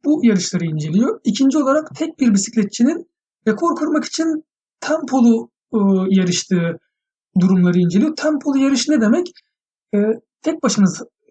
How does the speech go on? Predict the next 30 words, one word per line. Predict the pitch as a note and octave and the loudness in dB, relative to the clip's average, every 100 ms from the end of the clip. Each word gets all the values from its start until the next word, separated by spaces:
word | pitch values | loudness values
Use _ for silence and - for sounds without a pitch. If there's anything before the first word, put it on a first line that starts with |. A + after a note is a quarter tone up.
| - | -8
tek | C4+ C4 | -4 -2
başınıza | G#3 G3+ F3+ | 0 0 0
yarışıyorsunuz. | E3 D3 F3+ C#3 G#3+ F4 - _ _ _ _ _ G3 | -2 -2 -4 -2 0 0 -2 _ _ _ _ _ 0
Ee, | F#3 G#3+ - _ - | 0 0 -6 _ -10
hiçbir | A#3+ C4 | -4 0
rakibiniz | A3+ G#3 G3+ F#3 F3+ F3+ | 0 2 4 4 4 2
yok. | - | 2
Bir | A#3+ A3 | 2 2
rekoru | A3 A3+ | 2 0
kırmaya | A#3 G3+ F#3+ | 2 4 4
çalışıyorsunuz. | F3+ - D#3 - F3 - C#4+ F4+ - - _ - | 2 -2 -6 -4 -4 -2 -2 -2 -6 -20 _ 0
Ama | D4 E4 | 2 2
size | - C4+ D#4 | -2 -2 0
eşlik | C#4+ - C#4 | 0 -2 -2
eden | B3 E4 C#4 | 0 0 0
bir | D#4 | 0
grup | C4+ A#3+ F4 - | 2 2 0 -2
bisikletçi | B3+ - - B3+ A#3+ - B3 - | -4 -2 -2 -2 -2 -4 -4 -2
var | F#3 | 0
arkanızda. | F3 D#3 F3+ E3+ F3 | 0 -2 -2 0 2
Yani | G3 F#3+ | 4 4
bunlar | B3+ C4 D#4+ - _ - | 2 0 -2 -6 _ -14
sizin | - B3+ | -4 -2
arkanızda | B3+ A3+ B3 A3+ G3+ | 0 0 2 2 2
bis-, | F3+ - | -2 -2
bisiklet | G#3 - - D4 | -2 0 -2 -4
sürüyorlar | - D4+ D4+ C#4+ | -2 0 2 0
ve | C4+ | 0
siz | C#4+ A#3+ | -4 -4
onlara | - B3 C4 C#4 D4 C#4+ | -2 0 2 2 2 0